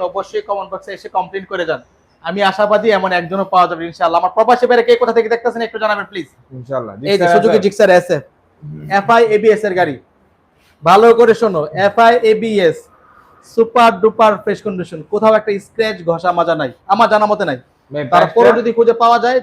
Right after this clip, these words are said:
Speaker 1: দেখে দেবেন। প্রাইস আলোচনা করার দরকার নেই, একবারে বলে দিচ্ছি, মাত্র দুই লক্ষ পঁয়ত্রিশ হাজার টাকায় জিক্সার এসএফ এফআই এবিএস।
Speaker 2: সাইফুল ভাই,
Speaker 1: হ্যাঁ ভাই।
Speaker 2: প্রাইসটা একটু কমায় দেন না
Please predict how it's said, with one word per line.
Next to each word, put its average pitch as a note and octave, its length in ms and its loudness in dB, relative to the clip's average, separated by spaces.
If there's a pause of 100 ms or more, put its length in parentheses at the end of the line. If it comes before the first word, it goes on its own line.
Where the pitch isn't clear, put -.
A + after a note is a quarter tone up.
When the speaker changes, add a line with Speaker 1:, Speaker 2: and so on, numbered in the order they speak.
Speaker 1:
দেখে F3+ 200 -6
দেবেন। C#3 180 -8 (500)
প্রাইস G#3+ 360 4 (280)
আলোচনা G#3+ 400 -2
করার G#3+ 220 -2
দরকার A3+ 220 -4
নেই, A3 180 -4
একবারে G#3 300 -6
বলে G3 160 -6
দিচ্ছি, F#3 240 -16 (360)
মাত্র - 340 -4 (280)
দুই G3 140 -4 (120)
লক্ষ - 240 -6 (240)
পঁয়ত্রিশ F#3 440 -4
হাজার E3 240 -6
টাকায় A3 280 0 (680)
জিক্সার F#3 500 -2 (220)
এসএফ A3 320 -2 (220)
এফআই G3 240 0 (180)
এবিএস। F3+ 400 0 (100)
Speaker 2:
সাইফুল D#3 320 -8
ভাই, D3 140 -2 (400)
Speaker 1:
হ্যাঁ D#3+ 160 -4
ভাই। C3+ 100 -6 (200)
Speaker 2:
প্রাইসটা A#2+ 320 -18
একটু D3 180 -18
কমায় E3 280 -8
দেন C#3 140 -12
না A#2 40 -12